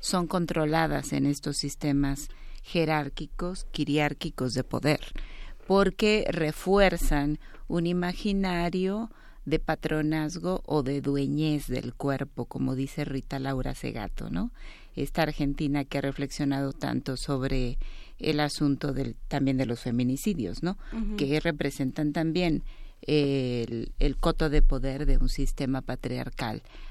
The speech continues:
Speaker 1: Recordemos que los cuerpos de las mujeres son territorio de pacto,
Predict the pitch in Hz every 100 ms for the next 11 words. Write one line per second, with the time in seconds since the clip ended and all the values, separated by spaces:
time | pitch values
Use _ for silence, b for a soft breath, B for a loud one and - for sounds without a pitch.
0 | B 147 165 156 165 175 165 160 135 135
1 | 131 - - 175 180 170 156 143 143 135
2 | - 143 160 165 156 139 135 139 143 143
3 | 139 147 131 127 123 - 165 - - 185
4 | 262